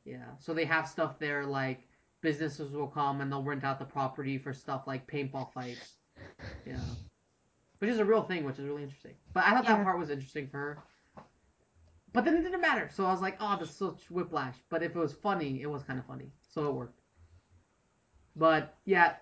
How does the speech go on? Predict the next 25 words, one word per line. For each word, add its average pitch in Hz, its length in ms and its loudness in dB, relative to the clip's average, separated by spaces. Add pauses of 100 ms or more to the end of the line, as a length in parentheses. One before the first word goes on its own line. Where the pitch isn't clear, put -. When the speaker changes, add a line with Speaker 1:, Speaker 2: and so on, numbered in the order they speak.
(140)
Speaker 1:
And 220 120 10
then 262 180 6
the 247 120 6
end 269 100 6
of 254 40 6
the 220 60 6
book 196 180 4
just 190 140 0
has, 185 120 2
like, 170 200 0 (320)
constant, 180 680 0 (120)
not 180 260 0
twists, 180 580 2
but 160 160 6
it's, 151 160 -2
like, 147 300 0 (420)
whiplash 196 420 6
moments 127 280 -2
where 147 80 0
it's 139 100 -2
like, 143 260 2 (340)
oh, 185 360 6
now 170 360 10
it's 165 140 -2
like 151 320 2